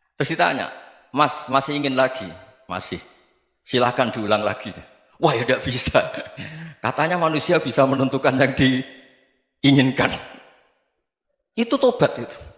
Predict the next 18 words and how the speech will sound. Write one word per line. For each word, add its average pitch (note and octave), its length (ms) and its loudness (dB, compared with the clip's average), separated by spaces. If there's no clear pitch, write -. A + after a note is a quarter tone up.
Itu G3+ 160 -10
nggak - 120 2
bisa F#3+ 200 2
ditobatkan B2+ 540 0
Mas A#2+ 100 0
Sufyan A2+ 240 0
Ats-Tsauri. G#2 400 -2
Orang C#3 240 2
cantik D3 320 -2
yang A#2+ 140 0
mudah A#2+ 180 2
nobatkan B2 460 2
orang B2+ 260 -2
itu G#3 160 -2
orang A2+ 160 0
cantik. - 320 -10
Segampang A#3+ 560 0
itu. - 140 -16